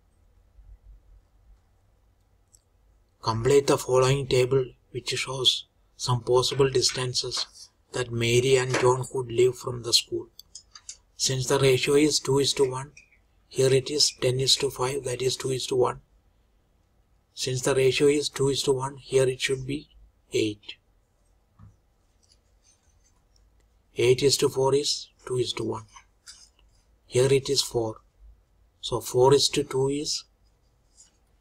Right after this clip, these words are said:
two is to one. Here it is three. Six is to three is two is to one. Here it is one. Then it, here it should be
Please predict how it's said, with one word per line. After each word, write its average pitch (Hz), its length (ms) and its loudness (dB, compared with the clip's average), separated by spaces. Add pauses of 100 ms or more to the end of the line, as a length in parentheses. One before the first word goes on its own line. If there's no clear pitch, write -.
two 123 120 0
is 113 200 2
to 123 100 -8
one. 107 260 -8 (1600)
Here 127 260 -2
it 127 140 -2
is 143 160 0
three. 107 400 -8 (2000)
Six - 500 4
is 135 200 -2
to - 280 -4 (1040)
three 135 220 2
is 147 260 -2
two - 220 2
is - 120 2
to - 120 -6
one. 104 260 -8 (760)
Here 127 240 -2
it 131 160 0
is 135 160 -2
one. 107 300 -4 (1080)
Then 131 220 -2
it, 127 260 -12
here 135 300 -2
it 127 140 0
should - 240 -4
be 76 180 -8